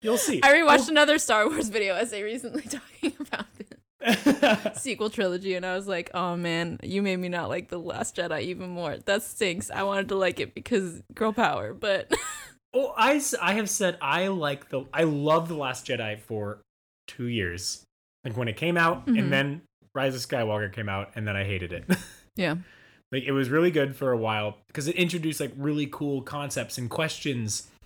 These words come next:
Speaker 1: and it, like, was t-, starting to take the series in a direction it hadn't been before.
Speaker 2: Mm-hmm.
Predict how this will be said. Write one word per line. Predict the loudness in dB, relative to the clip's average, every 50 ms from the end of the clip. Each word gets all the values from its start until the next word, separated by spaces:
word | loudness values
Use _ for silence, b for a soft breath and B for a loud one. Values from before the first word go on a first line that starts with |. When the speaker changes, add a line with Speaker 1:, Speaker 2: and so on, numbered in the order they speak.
| -20 _ _ _ _ _ -6 -4
Speaker 1:
and | -2 0 0
it, | 0 2
like, | 2 2 2 0 -2
was | -4 -2 -2 -2
t-, | -2 -4 -4 -4 -4 -6
starting | -6 -6 -4 -4 -2 0 2 2 2 2 2 0 -2
to | -2 -6
take | -6 -2 0 0 0 0
the | -2 -4
series | -2 -2 -2 -2 -2 -2
in | -2 -4
a |
direction | -2 -2 0 -2 -2 -2 -4 -6 -6 -6 -8 -12 _ _ _ _ _ _ _ -6
it | -2
hadn't | 0 0 2 4
been | 4 4 4
before. | 2 0 0 0 0 0 -2 -4 -6 _ -2
Speaker 2:
Mm-hmm. | 0 0 0 0 -4